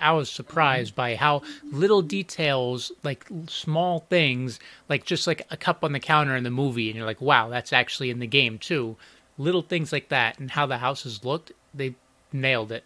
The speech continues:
Speaker 1: Perfect.
Speaker 2: Yeah, they, they were huge fans of not only just horror, but the, you know, the movies and that. So I could see them on that aspect doing things.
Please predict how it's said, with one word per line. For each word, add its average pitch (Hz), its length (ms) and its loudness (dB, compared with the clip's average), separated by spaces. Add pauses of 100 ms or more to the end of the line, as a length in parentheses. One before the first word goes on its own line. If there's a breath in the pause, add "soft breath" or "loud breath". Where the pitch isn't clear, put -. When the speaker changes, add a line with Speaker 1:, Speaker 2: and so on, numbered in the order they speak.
Speaker 1:
Perfect. - 540 -6
Speaker 2:
Yeah, 190 160 6
they, 208 240 6
they 202 160 6
were 208 140 6
huge 196 380 4
fans 170 440 4
of 135 160 4
not 156 160 4
only 180 160 4
just 143 180 2
horror, 151 360 6
but 143 180 -2
the, 151 80 0
you 143 80 4
know, 139 100 2
the 131 100 -4
movies 147 600 4
and 139 180 0
that. 131 220 2
So 147 220 4
I 156 100 4
could 165 160 2
see 277 220 4
them 302 240 6
on 180 180 6
that 180 220 8
aspect 160 520 2
doing 151 300 2
things. 139 300 -4